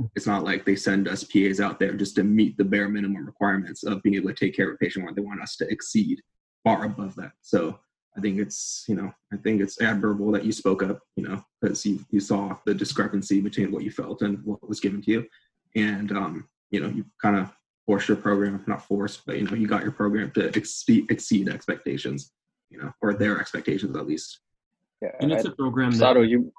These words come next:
Speaker 3: focuses on diversity, so it kinda went in line with their mission. They said, "Oh yeah, why aren't we doing this?" So
Speaker 1: Right.
Speaker 3: I think you
Speaker 2: Right.
Speaker 3: might be surprised, or students might be surprised at how receptive faculty will be.
Speaker 1: Mm-hmm.
Speaker 2: Yeah, you brought up a good point, bro. And, you know, when Cooper, when you were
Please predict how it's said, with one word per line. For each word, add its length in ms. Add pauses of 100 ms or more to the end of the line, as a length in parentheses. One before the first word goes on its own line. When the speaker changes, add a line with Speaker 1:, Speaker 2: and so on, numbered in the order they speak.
(140)
Speaker 3:
focuses 320
on 160
diversity, 540
so 520
it 320
kinda 220
went 180
in 120
line 240
with 100
their 140
mission. 340
They 80
said, 260
"Oh 80
yeah, 200
why 180
aren't 180
we 120
doing 320
this?" 200
So 320 (280)
Speaker 1:
Right. 160
Speaker 3:
I 40
think 200
you 80
Speaker 2:
Right. 80
Speaker 3:
might 100
be 100
surprised, 640
or 160
students 400
might 160
be 100
surprised 600
at 140
how 420
receptive 600
faculty 500
will 160
be. 260 (680)
Speaker 1:
Mm-hmm. 200 (260)
Speaker 2:
Yeah, 120
you 160
brought 160
up 80
a 100
good 240
point, 260
bro. 260
And, 340 (220)
you 60
know, 160
when 280
Cooper, 340
when 140
you 100
were 220